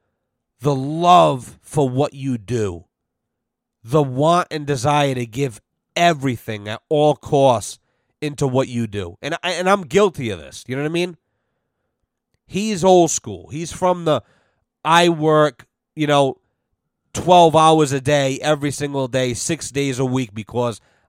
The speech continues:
I wanna perfect my craft and I'm giving it all my intention, you know, and I want to be the best.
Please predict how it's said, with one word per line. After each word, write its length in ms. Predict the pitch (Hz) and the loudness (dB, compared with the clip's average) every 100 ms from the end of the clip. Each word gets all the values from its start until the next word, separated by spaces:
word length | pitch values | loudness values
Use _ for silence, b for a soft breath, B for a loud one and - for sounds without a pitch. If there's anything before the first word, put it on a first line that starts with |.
| _ | _
I 300 | - 143 156 | 0 4 4
wanna 360 | 147 143 143 139 | 2 2 2 2
perfect 640 | - 127 - 160 160 - _ _ _ _ | -2 -6 -4 -2 -2 -6 _ _ _ _
my 280 | 120 143 156 | -4 -2 -2
craft 800 | - 147 147 139 135 - - - _ _ _ _ _ | -2 0 2 2 0 -4 -10 -20 _ _ _ _ _
and 380 | 135 131 127 123 | -6 -4 -4 -4
I'm 160 | 113 113 | -6 -8
giving 420 | 110 151 143 143 | -2 -2 0 -4
it 140 | 135 - | -8 -4
all 360 | 147 151 156 | 0 2 2
my 180 | 147 143 | 0 -2
intention, 800 | 139 120 143 139 135 139 131 117 _ _ _ _ | -2 -4 -4 -4 -4 -6 -6 -8 _ _ _ _
you 140 | 110 | -6
know, 280 | 131 127 120 - | -4 -2 -4 -6
and 320 | 127 120 120 117 | -6 -4 -6 -4
I 160 | 123 | -4
want 420 | 123 131 131 135 - | -2 -2 -2 -4 -8
to 120 | 135 | -8
be 480 | 113 123 123 117 - _ _ _ _ | -6 -6 -4 -6 -10 _ _ _ _
the 340 | 92 107 135 135 | -18 -6 -4 -2
best. 580 | 113 98 - - - | -2 -4 -4 -12 -20